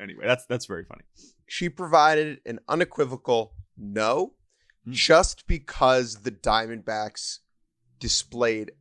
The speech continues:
Speaker 2: a semblance of zip towards the end of the game. They did score four in the
Speaker 1: They
Speaker 2: eighth,
Speaker 1: did.
Speaker 2: two in the ninth to make it a four-run game. There was, like, a half of a moment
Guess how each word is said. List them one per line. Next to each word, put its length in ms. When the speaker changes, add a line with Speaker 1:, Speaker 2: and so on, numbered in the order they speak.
Speaker 2:
a 80
semblance 960
of 160
zip 400
towards 380
the 240
end 400
of 340
the 100
game. 380
They 120
did 160
score 200
four 280
in 80
the 100
Speaker 1:
They 40
Speaker 2:
eighth, 120
Speaker 1:
did. 120
Speaker 2:
two 180
in 60
the 80
ninth 420
to 100
make 140
it 80
a 40
four-run 440
game. 260
There 160
was, 160
like, 140
a 100
half 380
of 140
a 100
moment 520